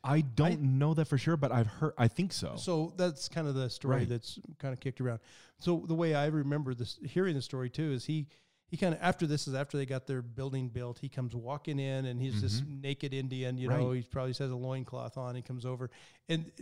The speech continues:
Speaker 2: so what was the word that he said, the first thing he said to them? Do you remember?
Speaker 1: I don't recall.
Speaker 2: Okay, so this is what the book that I read,
Speaker 1: Okay.
Speaker 2: he said, it was something along the lines of, uh,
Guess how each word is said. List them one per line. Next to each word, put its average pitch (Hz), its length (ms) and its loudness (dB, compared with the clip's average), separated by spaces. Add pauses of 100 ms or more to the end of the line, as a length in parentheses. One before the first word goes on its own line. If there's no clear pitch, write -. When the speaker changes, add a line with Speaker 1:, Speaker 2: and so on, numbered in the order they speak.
Speaker 2:
so 185 220 2
what 170 320 0
was 190 180 2
the 151 160 4
word 143 360 2
that 139 100 2
he 135 120 2
said, 135 220 0
the 127 80 -4
first 160 240 -4
thing 147 160 0
he 135 100 0
said 131 260 -2
to 139 120 -2
them? 113 220 -8
Do 117 80 -8
you 135 80 -4
remember? 143 240 -2
Speaker 1:
I 135 120 2
don't 156 300 2
recall. 151 500 -2
Speaker 2:
Okay, 165 360 4
so 170 300 -4 (120)
this 226 280 2
is 190 140 -4
what 170 260 -4
the 156 60 -4
book 156 260 -2
that 139 100 -2
I 143 180 0
read, 120 460 -4
Speaker 1:
Okay. 101 220 2
Speaker 2:
he - 40 6
said, 170 360 4
it 185 80 2
was 190 140 6
something 254 360 2
along 151 380 2 (360)
the 156 80 -2
lines 156 360 6
of, 127 260 -2 (220)
uh, 131 260 -4